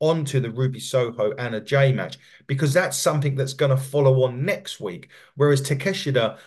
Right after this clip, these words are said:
all they really done was that match, and then they set up a match on Dynamite for this week and next week. So I just think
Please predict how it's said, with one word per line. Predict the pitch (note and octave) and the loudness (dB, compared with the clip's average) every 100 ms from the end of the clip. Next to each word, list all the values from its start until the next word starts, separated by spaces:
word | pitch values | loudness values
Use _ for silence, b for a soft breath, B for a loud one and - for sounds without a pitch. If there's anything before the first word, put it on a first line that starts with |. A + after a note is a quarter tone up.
| B | B
all | F3 F#3+ | 6 8
they | F3 | 8
really | D3 D#3+ C#3 | 4 -2 -2
done | B2 D3+ C#3+ | 0 0 0
was | B2+ | 0
that | C#3+ C3+ | 0 0
match, | C3 C3 | -4 -4
and | C3 | -2
then | C3 | -2
they | C3 | -2
set | C3 - D3 C3+ | -4 -4 -4 -2
up | D#3 - | -2 -2
a | - | -4
match | A#2 G2+ - - | -4 -6 -6 -12
on | A#2+ A2+ | -8 -4
Dynamite | A2+ C3+ C3+ A2+ G2 F2+ F2 - _ _ _ _ _ _ _ _ | 2 6 6 4 -2 -8 -10 -18 _ _ _ _ _ _ _ _
for | A#2 | -4
this | A#2 C3 - | 0 0 -2
week | A2+ | -4
and | A2+ A#2 A2 | -4 -2 -2
next | A#2 - - | -4 -6 -8
week. | F#2 D2+ C2+ _ B B B | -8 -8 -12 _ B B B
So | - C#3+ | -6 -2
I | C#3 | 0
just | F#3 - | 0 -2
think | - F3+ C3+ - | 2 0 0 -10